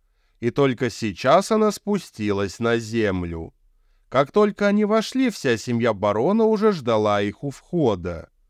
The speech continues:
«Сесиль, папа, я вернулась». Перед ним развернулось трогательное воссоединение.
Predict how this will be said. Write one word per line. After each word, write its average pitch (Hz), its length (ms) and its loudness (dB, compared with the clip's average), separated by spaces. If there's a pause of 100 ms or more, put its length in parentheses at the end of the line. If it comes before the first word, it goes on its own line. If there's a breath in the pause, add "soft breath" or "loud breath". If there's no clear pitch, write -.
(420)
«Сесиль, 104 1080 -4 (460)
папа, 123 340 4
я 277 180 2
вернулась». 123 840 -2 (560)
Перед 135 340 -2
ним 240 240 4
развернулось 110 800 0
трогательное 120 880 -2
воссоединение. 120 1400 -2